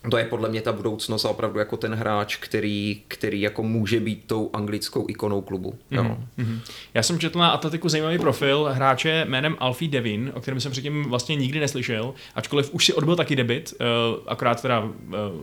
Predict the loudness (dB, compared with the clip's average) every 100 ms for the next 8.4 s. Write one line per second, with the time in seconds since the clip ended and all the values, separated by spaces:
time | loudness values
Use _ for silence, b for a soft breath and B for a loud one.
0 | -8 2 6 8 6 6 4 4 2 -2
1 | -2 0 -2 -2 -2 -2 -4 -4 -4 -4
2 | -4 -2 0 0 2 4 4 4 2 -2
3 | -14 B B B 2 6 8 6 4 4
4 | 4 4 6 6 4 0 -4 -2 2 2
5 | 2 -2 -2 0 0 0 2 4 6 4
6 | 4 2 2 4 2 0 0 0 0 -4
7 | -6 -4 -4 -4 -4 -4 -4 -4 -2 -2
8 | -2 0 0